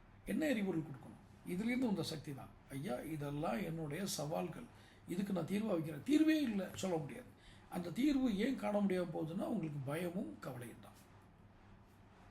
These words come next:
நீங்க இயேசு புரான் கூட அவருடைய பைபிள்ல ஒரு வார்த்தை, "கவலை கொள்வதால் உன்னால் ஒரு அங்குலம் கூட முன்னேற முடியாது." இங்க ரெண்டு விஷயங்களை பாருங்க.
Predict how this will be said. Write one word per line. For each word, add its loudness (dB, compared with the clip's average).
நீங்க 2
இயேசு 2
புரான் 4
கூட 2
அவருடைய -6
பைபிள்ல 2
ஒரு -4
வார்த்தை, -8
"கவலை 0
கொள்வதால் 0
உன்னால் -2
ஒரு 2
அங்குலம் 2
கூட -2
முன்னேற 0
முடியாது." -4
இங்க 6
ரெண்டு 2
விஷயங்களை 0
பாருங்க. -6